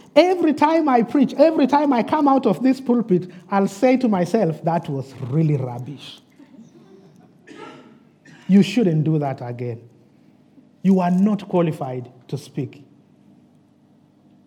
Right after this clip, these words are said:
You don't have the material, you don't have the knowledge, you don't have the understanding.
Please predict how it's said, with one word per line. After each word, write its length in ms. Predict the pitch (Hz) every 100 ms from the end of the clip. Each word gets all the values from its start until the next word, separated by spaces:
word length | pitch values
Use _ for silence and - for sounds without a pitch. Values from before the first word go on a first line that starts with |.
| _ _ _ _ _ _ _ _
You 100 | 190
don't 220 | 190 202
have 260 | 196 175 170
the 80 | 165
material, 540 | 151 139 185 170 156
you 100 | 151
don't 220 | 156 190
have 240 | 180 165 160
the 80 | 151
knowledge, 440 | 160 175 151 143
you 60 | 170
don't 240 | 196 196
have 240 | 180 175
the 80 | 165
understanding. 720 | 151 143 139 - 156 151 135